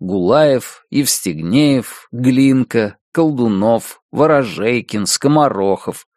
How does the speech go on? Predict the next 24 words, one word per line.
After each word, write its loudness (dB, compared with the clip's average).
Высоцкий, 0
знавший -2
летчика -2
лично, -2
посвятил 0
ему 0
песню 0
о 0
погибшем -2
друге. -4
Но 2
Покрышкин -2
стоит 2
особняком — 0
и -2
может 4
быть 0
назван 2
лучшим, -4
несмотря 0
на 0
то, 2
что -2
Кожедуб, -2